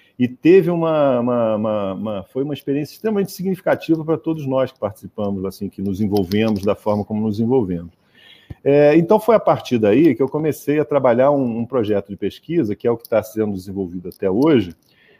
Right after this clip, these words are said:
é, que é justamente pensar, é, esse, essa possibilidade de, de, uma, de, de realizar uma experiência, é, num ambiente educativo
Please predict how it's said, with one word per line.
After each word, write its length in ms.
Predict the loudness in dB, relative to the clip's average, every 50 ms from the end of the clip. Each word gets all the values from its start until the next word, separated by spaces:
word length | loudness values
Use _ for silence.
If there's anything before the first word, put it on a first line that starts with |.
| _ _ -6 -2
é, 640 | 0 2 2 4 4 4 4 4 2 2 2 0 -2 -2
que 160 | 0 2 4
é 100 | 4 4
justamente 640 | 2 0 -2 0 0 0 2 2 -2 -2 -4 -8 -10
pensar, 880 | -8 -6 -4 -4 -4 -6 -2 2 4 6 6 6 4 2 -2 -8 -18 _ _ _ -20 -20 _ _ _ -4
é, 800 | 0 2 4 4 4 4 4 2 4 4 4 4 2 0 -4 -10 -18 _ _ _ _ _ _ _ _ _ _ _ _ _ _ _ _ -2
esse, 500 | 0 0 0 0 -2 -8 -8 -8 -4 -2
essa 300 | -2 -2 -2 -4 -6 -8
possibilidade 880 | -8 -8 -10 -10 -10 -10 -10 -8 -8 -4 -2 0 0 0 0 -2 -6 -12
de, 320 | -12 -10 -8 -8 -8 -8
de, 80 | -8 -6
uma, 260 | -6 -6 -6 -6 -8
de, 240 | -8 -8 -8 -8 -8
de 280 | -10 -12 -12 -10 -10 -6
realizar 560 | -2 0 2 2 2 0 0 2 2 2 4
uma 140 | 2 0 -2
experiência, 920 | -6 -4 -2 0 2 2 2 2 2 2 0 0 -2 -4 -6 -8 -10 -10 -10 _ _ _ _ _ _ _ _ _ _ _
é, 440 | -4 -2 0 2 2 4 4 4 2 0
num 160 | 0 2 2
ambiente 480 | 2 2 2 2 2 2 2 2 0 -2
educativo 840 | -2 0 0 -2 -2 -2 -4 -2 2 4 4 4 2 -2 -8 -12